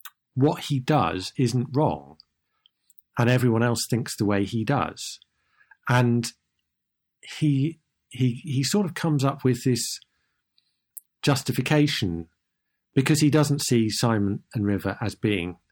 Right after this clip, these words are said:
part of the crew, and therefore whatever loyalty he has for anyone,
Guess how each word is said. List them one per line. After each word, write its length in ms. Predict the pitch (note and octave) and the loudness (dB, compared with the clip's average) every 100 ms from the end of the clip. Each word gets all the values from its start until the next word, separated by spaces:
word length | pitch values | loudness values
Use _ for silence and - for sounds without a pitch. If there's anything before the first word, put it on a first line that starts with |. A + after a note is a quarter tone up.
| _ _ _ _ _ _ - | _ _ _ _ _ _ -6
part 260 | A#2+ G2 - | -2 -2 -4
of 80 | F#2 | -8
the 80 | |
crew, 520 | G2 - G2+ E2 F#2+ D3 | -10 -4 -4 -2 -4 -4
and 160 | G#2 | -4
therefore 420 | G2 F#2 - G2+ F2 | -4 -4 -6 -6 -6
whatever 320 | F#2 G2 G2 | -4 -4 -4
loyalty 500 | F#2 G2 F2+ - G2+ | -4 -4 -6 -6 -6
he 200 | F2+ G2 | -6 -12
has 260 | F#2 F2 - | -10 -12 -8
for 140 | G#2 | -6
anyone, 460 | F2+ F2+ F2 E2+ | -6 -6 -8 -10